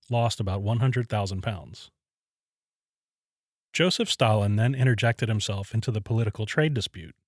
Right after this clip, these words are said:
and began buying Icelandic fish. Fearing increased Soviet influence in Iceland, the United States began buying Icelandic fish as well.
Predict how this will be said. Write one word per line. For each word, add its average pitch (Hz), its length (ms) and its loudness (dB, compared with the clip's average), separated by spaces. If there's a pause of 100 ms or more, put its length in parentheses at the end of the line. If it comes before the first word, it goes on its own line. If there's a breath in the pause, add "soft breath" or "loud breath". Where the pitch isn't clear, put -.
(240)
and 110 140 0
began 135 340 2
buying 107 320 4
Icelandic 101 480 -6
fish. - 420 -6 (1400)
Fearing 175 440 4
increased 127 460 4
Soviet 110 360 6
influence 120 480 4
in 104 80 0
Iceland, 104 480 0 (140)
the 120 60 -2
United 117 360 6
States - 320 0
began 107 360 2
buying 104 300 2
Icelandic 98 520 -2
fish 95 240 -4
as 113 100 -2
well. 113 320 -4